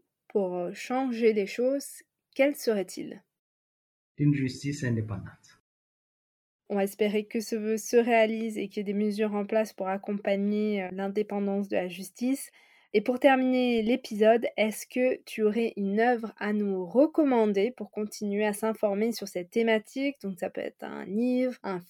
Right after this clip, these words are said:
Speaker 1: film, un morceau de musique, une peinture, comme tu veux. Et quelle serait-elle ?
Speaker 2: Moi, un morceau de musique, euh, Phil Collins,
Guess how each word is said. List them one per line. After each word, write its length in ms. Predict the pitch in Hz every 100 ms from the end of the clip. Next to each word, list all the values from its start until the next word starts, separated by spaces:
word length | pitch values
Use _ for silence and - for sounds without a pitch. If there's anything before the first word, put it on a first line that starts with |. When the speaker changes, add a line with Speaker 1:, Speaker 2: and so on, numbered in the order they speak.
| -
Speaker 1:
film, 720 | 240 240 233 240 240 240 233 -
un 80 | 196
morceau 320 | 208 214 247
de 100 | 220
musique, 640 | 196 175 202 220 _ - _ -
une 140 | 214
peinture, 640 | 208 208 196 - 202 208 -
comme 160 | 262
tu 200 | 247 233
veux. 280 | 190 196 233 - -
Et 120 | - - _
quelle 160 | - 269
serait-elle ? 760 | - 214 185 - - - - 175 _ _ _ _ _ _ -
Speaker 2:
Moi, 480 | 135 147 147 147 139
un 60 |
morceau 320 | 139 139 -
de 100 | 127
musique, 480 | 123 117 110 127 -
euh, 300 | 113 107 104
Phil 200 | 107 117
Collins, 360 | - 104 92